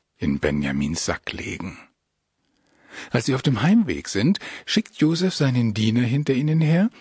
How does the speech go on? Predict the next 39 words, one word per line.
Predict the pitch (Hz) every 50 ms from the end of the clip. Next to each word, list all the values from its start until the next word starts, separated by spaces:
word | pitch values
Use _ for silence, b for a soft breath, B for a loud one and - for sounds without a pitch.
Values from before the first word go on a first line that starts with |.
| B B B B B
Der | 135 135
Diener | 120 143 147 156 160 147
holt | 139 147 147 143 -
sie | - 131 127 -
ein | - 127 123 139 160 202 247 262
und | - 208 170 160 147
sagt | - - 131 131 - - -
zu | - 110
ihnen: | - 175 175 180 185 175 B B B B B B B B _ _ _ _ _ _ _ _
"Warum | - 110 92 - 151 175 165 160
habt | 156 160
ihr | - 151
den | 143 156 151 135
Silberbecher | 110 135 160 170 156 147 131 123 151 147 - 160 147
meines | 147 151 156 156 160 147
Herrn | 123 143 170 185 202 220
gestohlen?" | 226 208 - - 135 110 92 82 73 69 71 73 - _ _ _ _ _ _ _ _ _ _ _ _ _ _ _ _ _ _ _ _ _ _ _ _ _ _ _ _ _ _ _ _ _ _
"Wir | - 185 185 -
haben | 165 165 214 254 320 311
seinen | 277 285 277 254 240 190 180
Becher | 165 190 170 - 170 160
nicht | 156 156 147 - -
gestohlen", | 160 143 - - 156 147 139 135 135 135 120 110 101 b b b b b b b b _
sagen | - - 78 67 - - - 71
die | - 78 71
Brüder | - - - 73 69 67 71 71 71 -
alle. | - - 73 - - - _ _ _ _ _ B B B B B B B B
"Wenn | B 113 151 160 170
du | 160 160 151
den | 139 151 139 131 123
Becher | 156 160 160 - 151
bei | 139 139 143 131 131 -
einem | 156 180 196 190 185 180
von | 160 - 185 175 175 170
uns | 170 165 147 -
findest, | - - 185 170 165 151 139 - - -
soll | - 127 147 139 127 104
derjenige | 123 123 120 107 123 131 131 139 135 131 143 135
sterben." | - - - 139 101 85 80 71 71 73 - -